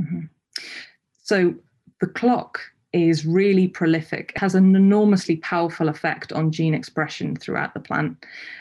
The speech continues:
We know that around a third of genes are actually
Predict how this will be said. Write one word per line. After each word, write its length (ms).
We 240
know 540
that 300
around 960
a 60
third 680
of 180
genes 440
are 120
actually 640